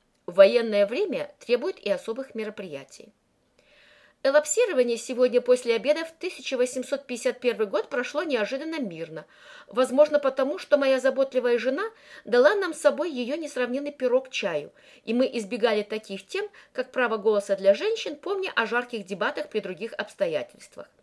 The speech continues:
Правда, леди Тильни очень сожалела, что не могла пойти на международную выставку в Гайд-парке, а мы очень сочувствовали ей по этому поводу,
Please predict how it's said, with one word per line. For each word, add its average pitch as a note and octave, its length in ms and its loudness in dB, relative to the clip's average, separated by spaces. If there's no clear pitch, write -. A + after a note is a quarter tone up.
Правда, B3+ 540 2
леди A#3+ 280 -2
Тильни G4+ 460 -4
очень D4+ 300 0
сожалела, A#3+ 640 4
что - 200 -6
не F4+ 100 -2
могла D#4+ 260 2
пойти C#4 300 -2
на C#4+ 100 0
международную B3 640 2
выставку C4 460 -8
в G#3+ 80 -12
Гайд-парке, G#3+ 720 -4
а F#3 100 0
мы G3 100 0
очень A4 360 -2
сочувствовали A3+ 680 -4
ей G#3 220 0
по G3+ 100 -4
этому G3 400 8
поводу, F#3+ 480 0